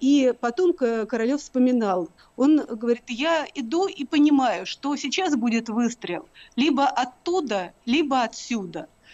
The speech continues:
Ну, то есть, либо с-, сзади, со спины командир его застрелят, вдруг там он сдаваться пошёл, либо немцы стрельнут, и всё. Значит, подошёл поближе, вышли четверо немцев,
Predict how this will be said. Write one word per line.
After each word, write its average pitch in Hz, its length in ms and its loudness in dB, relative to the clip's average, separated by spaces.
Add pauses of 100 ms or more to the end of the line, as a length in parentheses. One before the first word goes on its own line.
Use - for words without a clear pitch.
(180)
Ну, 330 100 2
то 330 80 -2
есть, 262 180 -4
либо 269 240 0
с-, - 140 -16
сзади, 254 680 -2
со 240 160 -12
спины 233 540 -2
командир 226 460 0
его 196 180 -4
застрелят, 214 680 -4
вдруг 285 280 0
там 202 200 -2
он 196 100 -2
сдаваться 208 560 -4
пошёл, 185 480 -12 (380)
либо 285 600 2
немцы 247 460 0
стрельнут, 277 680 -2
и 320 100 -4
всё. 180 400 -10 (500)
Значит, 294 380 0
подошёл 302 600 0
поближе, 285 800 0
вышли 254 340 -2
четверо 233 500 -2
немцев, 294 640 0